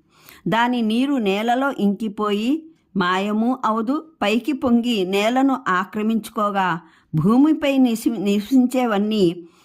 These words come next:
అందులో మునిగిపోవడము జరగదు. మరికొందరు దీన్ని మిశ్రమం అన్న భావంలో గ్రహిస్తారు. అంటే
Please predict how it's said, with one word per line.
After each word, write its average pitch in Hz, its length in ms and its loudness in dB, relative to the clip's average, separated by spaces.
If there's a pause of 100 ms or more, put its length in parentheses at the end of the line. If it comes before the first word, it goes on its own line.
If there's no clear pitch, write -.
(180)
అందులో 233 340 2
మునిగిపోవడము 202 880 0
జరగదు. 160 500 -2 (1300)
మరికొందరు 285 680 2
దీన్ని 233 680 2
మిశ్రమం 254 600 2 (140)
అన్న 262 220 2
భావంలో 185 640 -2
గ్రహిస్తారు. 170 760 -4 (420)
అంటే 247 440 -2